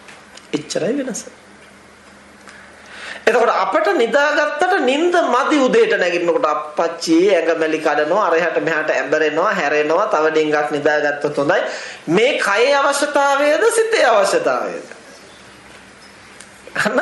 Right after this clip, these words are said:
තීන මිද්දේ ස්වභාවය. කයේ අවශ්‍යතාවය වෛද්‍යවරු කියනවා සාමාන්‍යයෙන් නිරෝගී කෙනෙකුට පැය හතරක්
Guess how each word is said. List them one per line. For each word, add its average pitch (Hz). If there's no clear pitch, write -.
තීන 226
මිද්දේ 175
ස්වභාවය. 110
කයේ 330
අවශ්‍යතාවය 220
වෛද්‍යවරු 156
කියනවා 135
සාමාන්‍යයෙන් 139
නිරෝගී 139
කෙනෙකුට 127
පැය 139
හතරක් 165